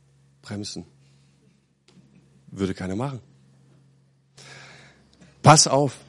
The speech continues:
Pass auf, dein König, der kommt zu dir.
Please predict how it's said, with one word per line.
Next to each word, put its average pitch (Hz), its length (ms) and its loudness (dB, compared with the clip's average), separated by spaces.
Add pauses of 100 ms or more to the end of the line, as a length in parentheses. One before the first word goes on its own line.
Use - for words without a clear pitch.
(1400)
Pass 196 300 10
auf, 196 600 10 (400)
dein 214 340 10 (120)
König, 196 760 10 (220)
der 147 100 12
kommt 185 580 10 (440)
zu - 180 8
dir. 165 380 12